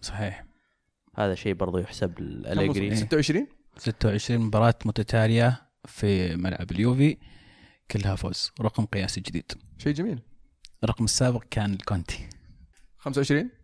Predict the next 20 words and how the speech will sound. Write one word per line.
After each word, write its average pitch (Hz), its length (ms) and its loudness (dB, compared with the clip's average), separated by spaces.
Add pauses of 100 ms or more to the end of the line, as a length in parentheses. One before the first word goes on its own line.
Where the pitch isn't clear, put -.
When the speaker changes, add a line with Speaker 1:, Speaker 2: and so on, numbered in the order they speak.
(140)
Speaker 1:
إيه. - 160 -4 (680)
Speaker 3:
رائع. 151 240 -2 (1300)
نذكر 247 380 6
بجدول 175 560 10
الترتيب 180 500 4
في - 60 0
الدوري 147 300 8
الإيطالي. 180 560 6 (1000)
Speaker 1:
يحتاج؟ 117 320 6 (1400)
Speaker 3:
عشان 247 320 8
يعني 247 220 10
التغييرات 220 540 12
اللي 180 120 10
صارت 180 240 8
تحتكم - 340 4
يعني. - 180 -12 (100)
Speaker 1:
أوكي. - 340 -18 (560)
Speaker 3:
بعد 240 160 12
الجولة 240 400 12
تسعتاش، 190 720 8